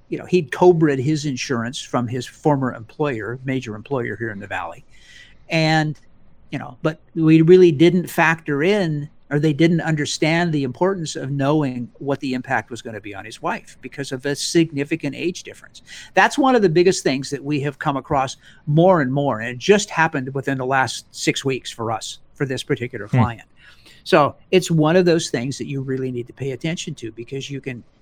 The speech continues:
Speaker 1: either pay a gob of money for crappy health insurance or not much money and get even crappier health insurance. <laughs> I mean,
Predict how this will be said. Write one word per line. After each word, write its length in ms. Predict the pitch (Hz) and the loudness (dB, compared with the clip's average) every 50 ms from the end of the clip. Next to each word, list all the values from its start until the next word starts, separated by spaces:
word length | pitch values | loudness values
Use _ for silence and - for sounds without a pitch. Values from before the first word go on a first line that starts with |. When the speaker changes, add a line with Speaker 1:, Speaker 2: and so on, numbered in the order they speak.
| - - | -2 2
Speaker 1:
either 220 | 170 160 147 135 | 2 2 2 2
pay 300 | - - 165 151 143 139 | 0 2 2 2 2 0
a 100 | 143 135 | -4 -6
gob 420 | 139 127 151 143 143 147 175 170 170 | -4 0 2 2 4 4 2 2 0
of 80 | 147 | 0
money 240 | 147 139 131 131 135 | -2 -2 -4 -4 -6
for 160 | 131 - 131 | -6 -8 -10
crappy 400 | 127 - - 143 139 143 - 135 | -8 -4 -2 -2 0 0 -2 -4
health 240 | 120 143 147 160 - | -4 -4 -6 -6 -8
insurance 560 | 151 123 - - 113 110 120 123 147 - - | -10 -12 -10 -10 -8 -8 -8 -10 -12 -14 -14
or 380 | - 147 147 143 135 131 123 - - - - _ _ | -8 -6 -4 -2 -2 -2 -4 -6 -12 -20 -20 _ _
not 220 | 151 156 143 - | 2 2 2 2
much 240 | 170 160 180 175 - | 2 0 0 0 -2
money 260 | 156 139 139 139 135 | -4 -4 -4 -4 -6
and 140 | 135 135 131 | -8 -10 -8
get 160 | - 139 131 | -6 -6 -6
even 180 | 131 127 131 139 | -6 -8 -8 -4
crappier 460 | - 156 156 170 180 - 180 127 - | 2 2 4 4 2 0 -2 -4 -4
health 200 | 120 120 113 - | -6 -8 -8 -10
insurance. 560 | 113 104 - - 117 - - - - - - - | -14 -18 -16 -14 -14 -16 -16 -16 -14 -14 -14 -8
<laughs> 40 | - | -4
I 680 | 131 131 - - - - - - - 139 127 - - 165 | -4 -4 -2 0 0 0 0 2 0 0 0 0 -2 -2
mean, 180 | 160 135 117 | -2 -4 -4